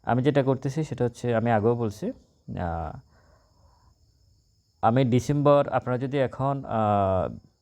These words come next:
এন্ট্রি নেন, আমি ডিসেম্বর মাসে আপনাদের পোর্টফোলিও ম্যানেজ করার বিষয়ে, আহ, যে কোনো পরামর্শ বা কোনো স্টক এই মুহূর্তে এন্ট্রি নেওয়া যায় কিনা অথবা কোনো স্টক থেকে এই মুহূর্তে এক্সিট নেওয়া যায় কিনা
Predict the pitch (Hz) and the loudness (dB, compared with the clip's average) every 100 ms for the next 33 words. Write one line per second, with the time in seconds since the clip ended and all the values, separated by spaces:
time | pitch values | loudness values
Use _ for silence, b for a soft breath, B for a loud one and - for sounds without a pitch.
0 | _ 117 120 117 147 120 139 - 113 110 | _ -4 -2 0 2 2 2 0 -2 0
1 | 120 110 113 120 123 120 113 - 117 110 | 0 -2 -2 0 0 0 -2 0 2 2
2 | 104 101 107 - b b - 143 143 143 | 0 -2 -4 -6 b b -2 -2 0 0
3 | 139 139 135 131 131 120 113 110 120 117 | 4 4 4 4 2 -2 -2 0 0 -2
4 | - 120 113 104 - 113 107 - - 104 | -2 -2 -2 -4 -2 -2 -2 -8 -6 -2
5 | 104 98 104 113 113 110 107 104 - 104 | -2 0 0 0 0 2 2 0 -2 2
6 | 104 95 107 107 - B B 117 - 123 | 2 2 -2 -2 -6 B B -12 -2 0
7 | 117 113 110 110 120 107 110 110 110 101 | 2 2 0 2 0 2 0 2 2 2
8 | 101 98 104 104 101 98 107 104 107 107 | 2 2 -2 0 -2 -2 -4 -2 -2 -2
9 | 104 101 - 101 101 101 - 107 98 104 | -4 -8 -4 -4 -2 -4 -2 -2 0 -4
10 | 101 107 107 101 101 95 101 92 | -4 -2 0 2 0 0 -4 -4